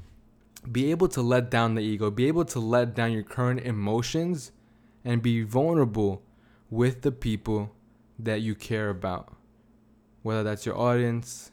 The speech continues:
you know, stepmom, dad, mom, whoever that may be. And just watch how the whole entire thing changes.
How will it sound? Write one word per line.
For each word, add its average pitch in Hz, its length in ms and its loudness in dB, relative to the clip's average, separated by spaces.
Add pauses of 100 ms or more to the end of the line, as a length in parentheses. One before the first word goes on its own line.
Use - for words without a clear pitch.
you 104 100 -6
know, 104 60 -2
stepmom, 110 560 -4
dad, 110 440 -2
mom, 107 380 -2 (280)
whoever 127 280 0
that 117 160 0
may 107 180 -2
be. 98 320 -4 (400)
And 120 220 4
just 135 480 4
watch 131 580 4
how 120 220 -2
the 117 160 0
whole 123 320 2
entire 120 340 0
thing 104 300 -2
changes. 101 580 -6